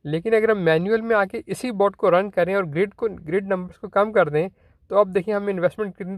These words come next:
कितनी चाहिए, तकरीबन एटी फ़ाइव डॉलर्स।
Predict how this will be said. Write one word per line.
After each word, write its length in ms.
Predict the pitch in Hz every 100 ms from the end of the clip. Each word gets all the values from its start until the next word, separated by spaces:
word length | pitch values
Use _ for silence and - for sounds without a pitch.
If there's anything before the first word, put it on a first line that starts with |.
| 190
कितनी 240 | 180 196 202
चाहिए, 360 | 196 196 220 233 _ _ _ _ _ _ -
तकरीबन 380 | 170 202 208 202
एटी 260 | 190 196
फ़ाइव 240 | 202 202 202
डॉलर्स। 520 | 160 135 127 -